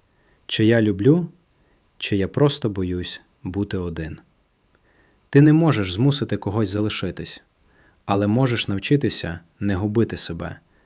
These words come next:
навіть коли хтось іде. І, може, саме тоді любов нарешті прийде, не як буря, а як спокій. Якщо ти впізнав у цьому себе, зупинись на хвилину.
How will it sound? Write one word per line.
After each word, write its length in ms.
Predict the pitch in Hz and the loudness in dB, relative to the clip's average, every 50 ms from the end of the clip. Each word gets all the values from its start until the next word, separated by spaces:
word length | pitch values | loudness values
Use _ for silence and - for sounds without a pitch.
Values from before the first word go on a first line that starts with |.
| _ _ - | _ _ -8
навіть 500 | - 90 101 123 131 107 87 82 - - _ _ _ _ _ _ | -4 -2 0 0 0 -2 -4 -6 -10 -16 _ _ _ _ _ _
коли 240 | - - 92 87 82 | -10 -8 -8 -8 -8
хтось 500 | - - - - 98 101 98 - - - _ _ _ _ _ | -10 -10 -8 -6 -6 -6 -6 -8 -12 -14 _ _ _ _ _
іде. 400 | - 92 82 85 82 73 69 - - _ _ _ _ _ _ _ _ _ - _ _ _ _ _ _ _ _ _ _ | -10 -8 -6 -6 -8 -8 -8 -12 -18 _ _ _ _ _ _ _ _ _ -20 _ _ _ _ _ _ _ _ _ _
І, 100 | - 104 | -2 2
може, 280 | 110 127 135 127 139 127 | 4 4 4 4 4 2
саме 320 | - - 131 127 123 120 | 2 2 2 2 2 2
тоді 360 | 117 - 117 113 123 151 151 | 0 0 0 2 4 4 4
любов 440 | 120 101 101 98 107 135 147 135 104 | 4 2 0 2 4 4 4 4 2
нарешті 440 | 98 98 101 110 113 107 - - 117 | 0 -2 -2 -2 -2 -2 -2 -4 -6
прийде, 500 | - - - 92 87 87 85 82 90 - - _ _ _ _ _ _ _ _ _ _ - | -4 -4 -4 -4 -4 -4 -6 -8 -10 -14 -18 _ _ _ _ _ _ _ _ _ _ -6
не 200 | 98 104 110 110 | -2 2 2 4
як 180 | 110 107 101 | 4 2 0
буря, 440 | 101 107 139 147 127 101 82 78 - - _ _ _ _ _ _ _ _ _ | 0 2 2 2 2 2 -2 -4 -10 -14 _ _ _ _ _ _ _ _ _
а 100 | - 95 | -8 -6
як 200 | 90 92 98 - | -4 -4 -4 -6
спокій. 540 | - - - - 80 78 - - - - - _ _ _ _ _ _ _ _ _ _ _ _ _ _ _ _ _ _ _ _ _ _ _ _ | -8 -10 -8 -10 -10 -10 -10 -14 -18 -20 -20 _ _ _ _ _ _ _ _ _ _ _ _ _ _ _ _ _ _ _ _ _ _ _ _
Якщо 360 | - 101 104 - - - 151 147 | -4 -2 -2 0 4 4 6 6
ти 100 | - - | 6 2
впізнав 440 | 143 - 131 117 123 139 143 139 | 2 0 0 2 2 4 4 4
у 60 | 127 113 | 4 2
цьому 300 | - - 135 127 110 104 | 0 0 0 0 0 -2
себе, 480 | - - 104 98 113 127 147 151 143 143 - _ _ _ _ _ _ _ _ _ | -2 -4 -2 0 0 0 0 0 -2 -4 -10 _ _ _ _ _ _ _ _ _
зупинись 540 | 98 98 120 120 - 160 160 139 - - - | -4 -4 -2 0 2 2 2 2 0 0 -4
на 80 | 87 | -8
хвилину. 500 | - - 95 87 85 85 82 82 82 90 | -8 -8 -8 -8 -8 -8 -8 -10 -12 -14